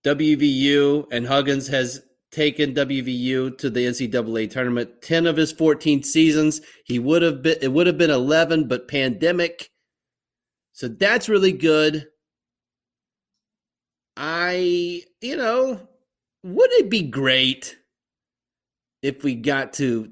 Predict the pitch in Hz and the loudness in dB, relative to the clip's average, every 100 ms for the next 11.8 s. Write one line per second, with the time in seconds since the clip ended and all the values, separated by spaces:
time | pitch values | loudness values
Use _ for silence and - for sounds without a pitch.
0 | _ _ _ _ - - - 175 185 196 | _ _ _ _ -14 -6 2 4 6 4
1 | 190 190 185 190 190 190 190 190 196 202 | 0 0 2 2 0 -4 -4 -2 -2 -4
2 | 233 - _ _ - - 311 311 269 175 | -8 -12 _ _ -4 -2 2 2 4 4
3 | 156 135 127 120 107 101 92 85 - 98 | 2 2 0 -2 -4 -6 -6 -10 -12 -12
4 | 80 58 - _ _ _ _ _ - 127 | -10 -12 -16 _ _ _ _ _ -6 -4
5 | 113 127 110 101 - 110 107 98 110 98 | -2 -2 -4 -6 -6 -6 -6 -6 -4 -4
6 | 98 92 92 92 85 85 _ _ _ _ | -8 -8 -10 -10 -12 -16 _ _ _ _
7 | _ 185 240 233 - 339 254 110 - _ | _ -2 0 0 2 4 4 0 -10 _
8 | _ _ _ _ _ _ _ _ _ 147 | _ _ _ _ _ _ _ _ _ -2
9 | 190 165 196 170 156 156 _ 156 143 156 | -2 0 0 0 -2 -4 _ -4 0 2
10 | 175 190 190 180 170 170 170 170 165 170 | 2 0 -2 -2 -2 -2 -2 -2 -2 -2
11 | - - 151 170 196 381 196 _ | -4 -2 0 0 -2 -6 -8 _